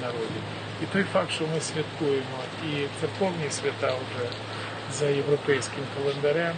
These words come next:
це є дуже вагомим внеском. Разом з, е, безвізовим режимом, разом з,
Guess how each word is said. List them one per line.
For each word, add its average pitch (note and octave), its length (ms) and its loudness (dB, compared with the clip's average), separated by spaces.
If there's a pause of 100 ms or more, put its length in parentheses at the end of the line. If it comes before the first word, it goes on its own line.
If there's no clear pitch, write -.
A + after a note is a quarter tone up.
(140)
це - 140 0
є D3 320 0 (160)
дуже D#3 180 2
вагомим C3 500 -2 (100)
внеском. - 500 -4
Разом D#3+ 300 2 (220)
з, C#3+ 60 4
е, C#3 200 4 (960)
безвізовим D3 560 2 (100)
режимом, E3 500 2 (140)
разом D3 360 4
з, C3 260 -4